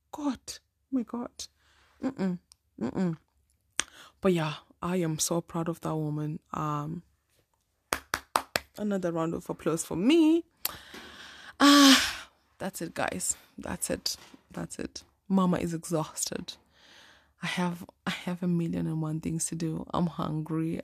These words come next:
I am tired. I just, but yeah, no, this year, this year, this, this year, w-, it's gonna be great. It's gonna be great. So yeah, um, taking time to rest when you need to rest.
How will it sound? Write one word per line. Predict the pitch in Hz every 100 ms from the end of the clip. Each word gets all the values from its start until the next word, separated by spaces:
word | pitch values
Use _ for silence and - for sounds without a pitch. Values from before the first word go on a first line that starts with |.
| -
I | 160
am | 156 156 - - - _ _ _ _ _ _ -
tired. | - 156 147 151 165 170 -
I | 160
just, | 156 151 - - - - - - -
but | 185
yeah, | 151 -
no, | - 156 135
this | 185 226 -
year, | 202 170
this | 170 190 -
year, | 170 151
this, | 175 175 - -
this | - 160 -
year, | 135
w-, | 147 143 - - - -
it's | 156
gonna | - 135
be | 131
great. | - - - -
It's | 151
gonna | - -
be | -
great. | - - - -
So | -
yeah, | 55 - 151 - - - _ - - - _ -
um, | 143 143 139 -
taking | - 196 220
time | 202 208 202
to | 254
rest | 196 226 - - - _ _
when | 175 165 160
you | 151
need | 143
to | 147 139
rest. | 143 -